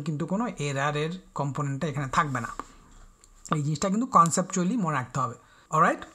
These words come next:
so সেই জন্যই কোনো এরর টার্ম নাই, আমাদের এস্টিমেটেড রিগ্রেশন মডেলে কোনো এরর টার্ম থাকে না। ওকে, তাহলে এই যে অ্যাসাম্পশনের কথা আমি বললাম যে রিগ্রেশনের কিছু অ্যাসাম্পশন আছে, সেই অ্যাসাম্পশন সম্পর্কে আমরা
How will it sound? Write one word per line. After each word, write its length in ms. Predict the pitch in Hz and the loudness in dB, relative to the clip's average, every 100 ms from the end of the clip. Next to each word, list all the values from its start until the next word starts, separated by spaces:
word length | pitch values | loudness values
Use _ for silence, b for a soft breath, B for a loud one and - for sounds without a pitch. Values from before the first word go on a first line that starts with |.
| - - - | -16 -2 2
so 160 | 202 | 4
সেই 180 | 185 208 | 4 2
জন্যই 360 | 202 214 254 320 | 2 2 0 -2
কোনো 260 | - 190 170 | 0 2 2
এরর 120 | 156 147 | 2 0
টার্ম 220 | 156 151 | 2 2
নাই, 260 | 147 214 262 | 2 0 -2
আমাদের 320 | 139 139 139 | -4 -2 -2
এস্টিমেটেড 440 | 139 - 147 143 139 | 0 0 0 -2 -2
রিগ্রেশন 360 | 131 139 139 147 | -2 -2 -2 -2
মডেলে 220 | 139 165 190 | -2 -2 -2
কোনো 200 | 226 269 | -2 0
এরর 240 | 151 127 135 | -2 -4 -4
টার্ম 120 | 127 127 | -4 -2
থাকে 160 | 143 120 | -4 -6
না। 100 | - - - - - _ - - _ _ - | -10 -18 -20 -20 -20 _ -20 -20 _ _ -4
ওকে, 240 | 170 - - - - | -2 -2 -8 -6 2
তাহলে 480 | 220 302 208 180 - - - | 6 6 4 0 -6 -12 -6
এই 140 | 208 233 | -2 0
যে 120 | 254 190 | 2 2
অ্যাসাম্পশনের 520 | 190 254 233 233 196 | 4 2 2 2 4
কথা 240 | 180 175 175 | 4 4 2
আমি 100 | 160 | 2
বললাম 520 | 170 226 156 143 185 - 143 | 0 2 0 -2 -6 -8 -4
যে 280 | 156 151 143 | -2 0 -2
রিগ্রেশনের 440 | 147 151 165 180 156 | -2 0 0 0 -2
কিছু 180 | 135 | -2
অ্যাসাম্পশন 460 | 151 143 208 202 185 | -2 0 0 0 -2
আছে, 320 | 135 - 208 262 B B B | 0 0 -2 -6 B B B
সেই 400 | - 190 202 190 | -4 -2 0 0
অ্যাসাম্পশন 540 | 165 160 220 220 220 190 | 0 2 2 2 0 2
সম্পর্কে 460 | 196 185 170 151 | 0 2 0 0
আমরা 200 | 143 143 | 0 2